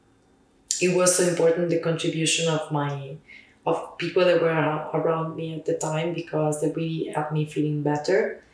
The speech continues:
And then by the, like, year by year, you just kind of learn, you learn the symptoms and you kind of tell to yourself, "This is not worth it." And, and then this is,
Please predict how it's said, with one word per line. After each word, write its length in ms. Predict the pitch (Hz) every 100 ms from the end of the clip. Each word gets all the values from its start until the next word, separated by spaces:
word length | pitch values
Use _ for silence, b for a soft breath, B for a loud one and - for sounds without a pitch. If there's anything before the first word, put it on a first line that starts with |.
| B B B -
And 220 | 180 175
then 340 | 175 170 170
by 140 | 165 160
the, 280 | 165 165 - - -
like, 440 | 175 170 165 - - _ _
year 260 | 214 220 226
by 60 |
year, 320 | 220 185 180 180
you 80 |
just 280 | 180 175 -
kind 140 | 175 175
of 140 | 160
learn, 440 | 180 180 175 175 - _ _ _
you 160 | 180 196
learn 160 | 220
the 80 | 226
symptoms 580 | - 180 175 180 175 -
and 180 | - -
you 220 | - - -
kind 200 | - -
of 180 | - _
tell 200 | 165 160
to 120 | -
yourself, 500 | 160 - 156 151 -
"This 220 | 151 -
is 200 | - -
not 220 | 156 - - _ _
worth 320 | - 165 -
it." 200 | 262 269 - B B B B B B -
And, 580 | 175 175 170 170 170 - -
and 260 | 180 180
then 240 | 180 180 180
this 280 | 180 -
is, 560 | 185 180 170 - - -